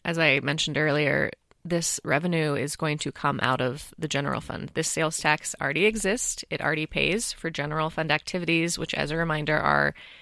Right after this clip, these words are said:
the basic essential functions of city government. Without the general fund, um, there's, there's so much that wouldn't get funded, and it's already kind of overtaxed. Um, so about sixty-eight percent of Boulder's budget is,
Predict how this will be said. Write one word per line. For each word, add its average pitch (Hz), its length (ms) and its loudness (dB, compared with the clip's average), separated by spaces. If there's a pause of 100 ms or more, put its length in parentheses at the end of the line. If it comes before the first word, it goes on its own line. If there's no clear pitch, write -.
(160)
the 180 100 -2
basic 160 520 0
essential - 540 -4
functions - 600 -6
of 120 220 -4
city 123 220 -2
government. - 420 -4
Without 151 640 0 (680)
the 160 80 -2
general 151 340 0
fund, 147 540 -2 (100)
um, 135 480 0 (140)
there's, 143 500 -4
there's 151 240 -4
so 170 160 2
much 147 160 -2
that 135 120 -2
wouldn't 143 200 -4
get 143 120 -4
funded, 135 420 -2
and 156 180 0
it's 160 160 -4
already 190 280 4
kind 156 280 0
of 139 80 -4
overtaxed. - 800 -6 (200)
Um, 139 480 -4 (1040)
so 214 300 2
about 247 340 4
sixty-eight 208 440 0
percent 170 340 0
of 156 140 -4
Boulder's 156 340 -2
budget 151 320 -2
is, 151 220 -4